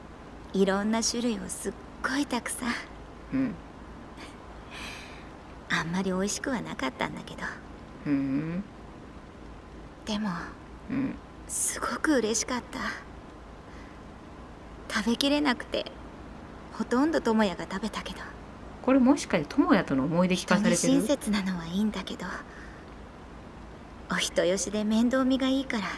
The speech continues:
Speaker 1: 誰かを助けて、
Speaker 2: 寝よっか、
Speaker 1: それで
Speaker 2: あず。
Speaker 1: 逃げ遅れてたりしないかなって。
Speaker 2: さっきさ、結婚しようよって言って断られたばっかりに、
Speaker 1: 心配。
Speaker 2: こんなに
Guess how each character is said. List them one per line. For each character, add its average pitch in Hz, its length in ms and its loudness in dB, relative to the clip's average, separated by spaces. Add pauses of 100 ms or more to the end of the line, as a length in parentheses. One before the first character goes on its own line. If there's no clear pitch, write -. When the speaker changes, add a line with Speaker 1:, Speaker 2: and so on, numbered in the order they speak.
(1300)
Speaker 1:
誰 254 240 2
か 185 140 -2
を 165 40 -6
助 - 180 -8 (140)
け 214 120 -4
て、 - 300 -6 (800)
Speaker 2:
寝 139 120 2
よ 170 80 4
っ 190 40 2
か、 196 80 -2
Speaker 1:
そ - 0 -
れ 190 60 0
で 135 60 2
Speaker 2:
あ 127 40 2 (100)
ず。 - 420 -6 (540)
Speaker 1:
逃 226 120 4
げ 277 140 8
遅 302 240 6
れ 320 120 8
て 226 120 0
た 202 120 0
り 185 80 -2
し - 180 -2
な 226 180 4
い 277 60 6
か 240 120 4
な - 20 0
っ - 20 0
て。 202 40 -2
Speaker 2:
さ 147 80 6
っ 139 40 6
き 131 40 -2
さ、 - 20 -8 (100)
結 - 220 -2
婚 175 220 4
し - 160 0
よ 190 140 8
う 175 60 6
よ 143 120 6
っ - 20 2
て 139 120 -4
言 - 100 -2
っ - 20 -10
て - 80 0
断 180 320 4
ら 180 60 10
れ 165 80 6
た 139 100 2
ば 151 120 8
っ 156 80 4
か 147 100 4
り 135 80 8
に、 131 60 6
Speaker 1:
心 131 80 2
配。 - 80 -8
Speaker 2:
こ 170 100 8
ん 185 80 8
な 190 80 8
に 180 220 6